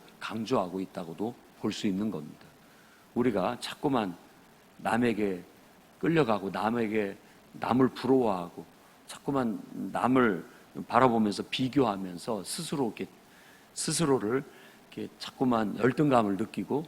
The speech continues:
이렇게 사는 것은 아주 불행한 겁니다. 인간이 인간으로서 본분을 다하지 못하는 거예요.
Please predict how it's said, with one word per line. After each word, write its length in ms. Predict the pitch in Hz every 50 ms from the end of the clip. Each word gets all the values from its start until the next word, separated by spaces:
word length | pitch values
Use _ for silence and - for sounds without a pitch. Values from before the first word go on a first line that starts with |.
| -
이렇게 320 | - 120 117 110 - 123 104
사는 340 | - - 131 143 151 135
것은 440 | 98 85 87 - 160 165 143 98 78 - - - - - - - - - - - - - -
아주 240 | - 117 - 180 139 -
불행한 460 | - 143 151 180 175 151 123 107 98
겁니다. 320 | 90 80 73 73 73 - - - - - - - - - - - - - - - - - - - -
인간이 440 | 117 135 170 165 160 143 131 135 135
인간으로서 580 | 98 117 127 139 151 147 135 123 117 - - -
본분을 360 | 120 123 123 110 117 110 98
다하지 340 | - - 90 104 110 95 95
못하는 320 | 87 85 - 95 85 76
거예요. 140 | 76 76